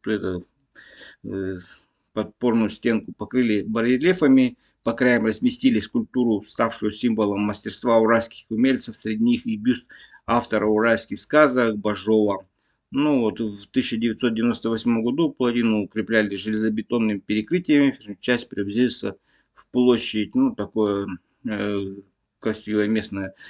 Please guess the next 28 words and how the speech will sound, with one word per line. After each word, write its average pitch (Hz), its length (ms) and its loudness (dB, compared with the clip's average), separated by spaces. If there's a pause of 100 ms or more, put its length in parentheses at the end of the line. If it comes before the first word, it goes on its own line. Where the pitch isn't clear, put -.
(160)
значение. 151 720 4
Возле 117 300 0
моста 113 340 0
через 113 380 -2
сеть 135 220 0
установлен 117 520 0
огромный 110 420 4
камень 110 500 2
родонит, 123 540 0
он 117 160 -4
придавил, 113 600 -2 (440)
э, 107 60 -6 (2000)
придавил 139 500 10
раскрутившая 123 800 2
свита, 170 480 0
в - 60 -6
котором 127 460 4 (120)
указана 120 680 2
дата 127 440 4
закладки 120 500 0
городского 117 640 0
исторического 113 580 -2
сквера, 117 420 4
разбитого 104 540 -4
на 107 140 0
месте 117 360 0
бывшего 107 440 -2
здесь 104 300 -6